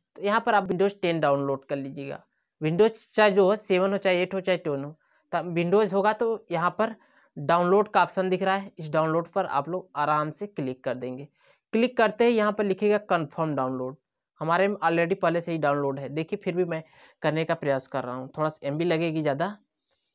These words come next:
तो मैं यहाँ पर कन्फर्म डाउनलोड किया। देखिए कन्फर्म डाउनलोड करते कॉर्नर में दिख रहा होगा, यहाँ पर दिखाई दे रहा होगा। थोड़ा सा वीडियो की क्वालिटी अच्छी कर लीजिएगा,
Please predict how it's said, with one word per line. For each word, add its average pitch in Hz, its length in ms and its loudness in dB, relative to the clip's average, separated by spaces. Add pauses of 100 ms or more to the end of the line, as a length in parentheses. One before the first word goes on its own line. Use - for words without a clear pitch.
(180)
तो 123 120 -8
मैं 160 180 0
यहाँ 180 180 0
पर 185 320 -2
कन्फर्म 170 460 -4
डाउनलोड 160 340 2
किया। 135 200 -6
देखिए 190 300 0
कन्फर्म 220 360 0
डाउनलोड 214 340 4
करते 202 240 2
कॉर्नर 190 360 0
में 190 140 0
दिख 165 140 -4
रहा 139 120 0
होगा, 135 220 0
यहाँ 135 200 -4
पर 139 180 -8 (500)
दिखाई 165 280 0
दे 196 120 4
रहा 165 100 4
होगा। 143 220 0
थोड़ा - 400 -2
सा 202 120 -2
वीडियो 190 260 2
की 220 80 -2
क्वालिटी 180 340 2
अच्छी 180 260 -2
कर 143 120 -2
लीजिएगा, 143 440 -4